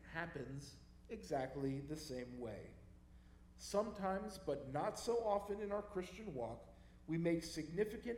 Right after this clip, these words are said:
and noticeable gains in short periods of time. But it's much more typical that the progress we make only comes after having struggled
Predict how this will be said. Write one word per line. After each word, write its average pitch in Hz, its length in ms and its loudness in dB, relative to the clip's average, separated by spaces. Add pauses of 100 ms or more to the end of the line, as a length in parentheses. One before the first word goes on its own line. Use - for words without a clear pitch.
and 135 140 2 (100)
noticeable 226 540 2
gains 131 520 -2 (360)
in 202 160 0
short 147 400 2
periods 113 640 0
of - 180 -8
time. 156 300 -2 (1120)
But 160 140 6
it's - 260 -6
much - 260 4
more 202 160 2
typical 151 520 -2
that 139 200 2
the - 60 -8
progress 214 640 4
we 208 80 -2
make 139 400 0 (420)
only 233 360 4
comes 151 540 0 (120)
after 147 360 4
having 175 300 0
struggled 147 560 0